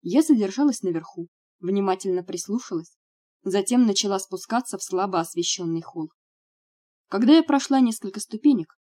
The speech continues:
мне показалось, что сзади раздался шум, словно меня кто-то догонял. Я обернулась,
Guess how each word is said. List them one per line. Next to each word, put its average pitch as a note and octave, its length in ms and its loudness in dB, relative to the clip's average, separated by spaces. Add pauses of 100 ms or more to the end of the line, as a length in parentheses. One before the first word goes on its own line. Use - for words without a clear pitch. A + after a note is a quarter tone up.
(160)
мне G3 240 0
показалось, F#3+ 720 -4
что - 280 -4
сзади F#3 280 -2
раздался F#3+ 540 -4
шум, F3+ 320 -10 (400)
словно F#3+ 360 -2
меня F#3+ 280 0
кто-то F#3 280 -8
догонял. E3+ 460 -4 (920)
Я G#3+ 200 0
обернулась, G#3+ 720 2